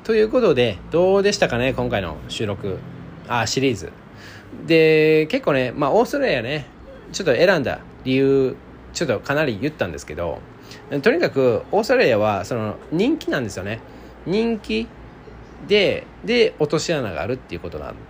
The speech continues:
たんで、で、とにかくちょっとおさらいで、トップスリー言っていくと、で、人気だけど、落とし穴が多い国、トップスリーの一番目はマレーシア。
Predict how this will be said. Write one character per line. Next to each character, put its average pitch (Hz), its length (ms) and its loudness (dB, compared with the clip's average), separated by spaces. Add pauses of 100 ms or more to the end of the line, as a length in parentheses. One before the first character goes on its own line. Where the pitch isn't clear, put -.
た 87 140 -4
ん 71 100 -12
で、 78 320 -6 (540)
で、 165 200 4
と 226 100 0
に 320 80 -2
か 262 100 -4
く 110 200 0
ち - 80 -10
ょ - 20 -14
っ - 20 -14
と - 120 -2
お 110 80 -4
さ 139 120 2
ら 127 140 2
い 127 100 -8 (280)
で、 175 220 2
ト 160 140 0
ッ - 40 -2
プ 160 80 -12
ス - 140 -4
リ 104 180 0
ー - 40 -12 (880)
言 139 120 0
っ - 20 -8
て 131 120 -2
い 113 60 -2
く - 80 -14
と、 110 320 0 (580)
で、 127 260 2
人 208 240 2
気 220 80 -8
だ 190 120 0
け 135 120 0
ど、 143 300 2
落 131 80 -4
と 160 120 0
し 170 160 -4
穴 139 220 -2
が 135 380 0
多 147 260 2
い 85 80 -6
国、 87 400 -10 (120)
ト 120 140 -2
ッ - 40 0
プ 110 100 -10
ス - 120 -8
リ 90 140 -6
ー 76 60 -12
の 73 120 -10
一 113 180 -6
番 107 160 -2
目 107 100 -6
は 123 260 -4
マ 110 180 -2
レ 131 140 0
ー 98 40 -4
シ - 140 -8
ア。 - 140 -12